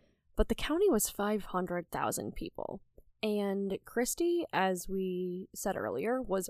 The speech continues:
wildly private. She really wasn't telling everybody what she was doing, and that huge gap in her personal life really hindered the investigation because everybody close to her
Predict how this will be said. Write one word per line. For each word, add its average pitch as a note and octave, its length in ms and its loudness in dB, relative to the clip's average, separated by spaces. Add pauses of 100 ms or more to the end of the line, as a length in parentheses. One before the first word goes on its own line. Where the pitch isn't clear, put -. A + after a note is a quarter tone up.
wildly A3+ 680 0
private. - 500 -2 (340)
She - 200 -2
really E4+ 180 6
wasn't B3 260 6
telling G#3 300 4
everybody F#3 340 0
what - 160 0
she G3+ 120 0
was F3+ 180 -2
doing, D3+ 320 0
and F#3+ 580 -2 (240)
that F#3+ 220 0
huge B3+ 420 0 (240)
gap C#4+ 360 2
in G#3+ 140 4
her G#3 100 2
personal A3 520 0
life C4+ 380 2 (800)
really B3+ 320 8
hindered G#3+ 400 6
the F#3 100 2
investigation F3+ 760 -2
because F#3 240 -4 (120)
everybody G3+ 760 4
close - 420 -2
to C4 120 0
her G3 380 -4